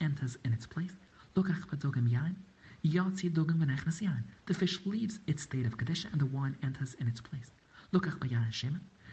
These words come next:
Yutzi Yain V'Nechres Shemen, the wine leaves its state of Kedusha and the oil enters in its place. So, Kaitzat, how can this be summarized?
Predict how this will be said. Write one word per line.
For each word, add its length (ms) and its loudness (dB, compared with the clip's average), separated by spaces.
Yutzi 320 2
Yain 220 2
V'Nechres 340 -2
Shemen, 320 -2
the 80 4
wine 400 4
leaves 420 0
its 140 0
state 240 -2
of 80 -2
Kedusha 320 -2
and 80 -2
the 120 -4
oil 240 0
enters 380 -4
in 60 2
its 140 2
place. 260 -10
So, 60 -2
Kaitzat, 440 -4
how 180 -2
can 120 -2
this 160 -2
be 120 -6
summarized? 520 -2